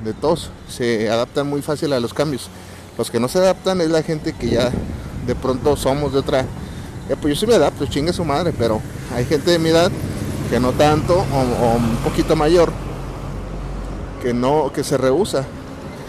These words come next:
Y es la gente que como la víbora de la mar, se va quedando atrás, atrás, atrás. Entonces,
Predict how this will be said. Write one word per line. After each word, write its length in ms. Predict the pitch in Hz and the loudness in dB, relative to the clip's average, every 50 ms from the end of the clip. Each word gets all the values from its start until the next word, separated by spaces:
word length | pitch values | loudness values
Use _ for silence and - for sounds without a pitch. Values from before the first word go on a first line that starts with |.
| - - - - - - - 135 | -12 -10 -10 -10 -10 -8 -4 -4
Y 40 | |
es 120 | 127 - - | -4 0 2
la 140 | 175 160 147 | 4 4 4
gente 260 | 170 170 151 185 - | 4 2 2 0 0
que 100 | - 156 | 0 0
como 220 | 143 147 131 139 | -2 0 0 2
la 100 | 135 135 | 4 4
víbora 300 | 131 151 160 170 175 170 | 6 6 6 6 6 6
de 100 | 160 147 | 6 6
la 120 | 139 127 131 | 6 4 4
mar, 220 | 143 156 175 180 - - - - - - - - - - - - - - - | 4 2 2 0 -2 -4 -8 -8 -8 -8 -10 -10 -10 -10 -10 -8 -8 -8 -4
se 60 | - | 0
va 120 | 139 139 127 | 0 0 2
quedando 320 | 123 143 147 143 143 147 | 2 2 2 4 4 2
atrás, 380 | 143 120 156 147 156 160 - - - | 0 2 2 2 2 2 0 -4 -4
atrás, 240 | - 151 147 156 151 - - | 0 2 2 2 0 -2 -2
atrás. 240 | - 170 170 - - - - - - - - - - - - - - - - - - - - - - 359 370 - - - - - - - - - - - - - 113 | 2 2 2 2 2 -2 -8 -8 -8 -4 -2 0 0 0 -2 -6 -8 -10 -10 -10 -10 -10 -8 -8 -8 -8 -6 -6 -6 -6 -6 -6 -6 -8 -6 -6 -6 -6 -6 -4 -4
Entonces, 580 | 113 - - 190 160 135 180 190 180 - - | -2 2 4 4 4 4 4 2 2 0 -2